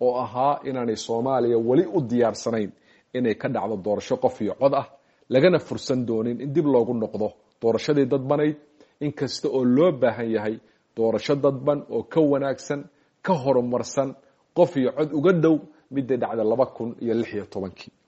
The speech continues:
Aragtidayda, hesh-, shirkan waa lagu heshiin karay, waxayna ahayd maamulada oo dhan inay ka soo qayb galaan. Waxa maanta ka soo baxayna waxaa lagu gaari karay Dhuusamareeb one iyo Dhuusamareeb two.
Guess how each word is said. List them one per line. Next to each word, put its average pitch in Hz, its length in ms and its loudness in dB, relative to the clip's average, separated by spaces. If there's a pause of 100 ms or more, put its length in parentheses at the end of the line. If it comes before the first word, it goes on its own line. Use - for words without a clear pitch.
(360)
Aragtidayda, 147 600 4 (600)
hesh-, 113 180 -10
shirkan 135 500 -2 (260)
waa 107 140 -2
lagu 120 220 0
heshiin 135 400 0
karay, 143 260 0 (680)
waxayna 123 320 0
ahayd 113 220 -2
maamulada 120 460 0
oo 117 120 -2
dhan 117 120 -2
inay 113 100 -4
ka - 100 -8
soo 131 200 -2
qayb 139 260 0
galaan. 147 320 0 (1000)
Waxa 151 220 0
maanta 143 300 0
ka 131 100 -6
soo 120 200 0
baxayna 113 460 -2 (440)
waxaa 117 220 -4
lagu 127 300 2
gaari 123 280 4
karay 107 200 -8
Dhuusamareeb 113 580 -4
one 135 220 0 (420)
iyo 117 180 -4
Dhuusamareeb 113 580 -4
two. 120 160 -2